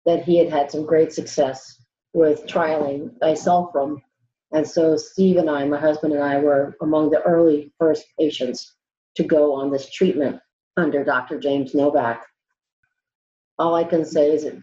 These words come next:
it completely changed his life. He went from very debilitated and disabled in certain ways to kayaking and hiking, walking on the beach, riding a bicycle,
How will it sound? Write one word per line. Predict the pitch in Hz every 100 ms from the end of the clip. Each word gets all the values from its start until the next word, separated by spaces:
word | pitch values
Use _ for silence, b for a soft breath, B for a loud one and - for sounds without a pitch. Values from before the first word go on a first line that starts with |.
| -
it | 180 -
completely | - 160 - - 202 185 180 170 156 147 135 - _
changed | - 165 147 -
his | 156 151
life. | 151 127 120 - _ _ _ -
He | 175
went | 175 170 - -
from | 170 156 151 143 - - - 156
very | 175 180 196
debilitated | 175 156 151 151 147 139 139 127 - _ _ _ _ _ _ -
and | 147 143 147 -
disabled | 175 151 165 151 151 143
in | 131
certain | 131 139 127 127
ways | 127 127 131 - _ _ - _ _ -
to | 175
kayaking | - 160 147 139 135 - 147 160 139
and | 135
hiking, | 147 147 151 147 151 151 123 _ _ _ -
walking | 156 156 - 147
on | 139 135
the | 135
beach, | 214 220 196 -
riding | 147 135 139
a | 135
bicycle, | 143 160 - - - 143 135